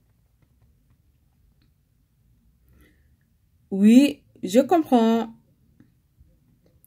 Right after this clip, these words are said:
Quel est le prix de la chambre? بكم الغرفة؟ Elle est Quatre-vingt-dix euros. Tisa euro,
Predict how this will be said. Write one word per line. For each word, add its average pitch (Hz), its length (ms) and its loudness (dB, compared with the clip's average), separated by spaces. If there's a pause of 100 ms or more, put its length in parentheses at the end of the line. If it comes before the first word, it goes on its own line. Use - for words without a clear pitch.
(220)
Quel 359 380 0
est 330 400 -2 (760)
le 240 200 0
prix 247 720 2
de 175 180 -6
la 208 360 0 (220)
chambre? 196 460 -10 (1040)
بكم 240 400 0
الغرفة؟ - 760 -8 (720)
Elle 180 240 -2
est 214 380 -2 (640)
Quatre-vingt-dix 202 2500 -6 (100)
euros. 165 360 -6 (1200)
Tisa 190 400 -8
euro, 170 380 -8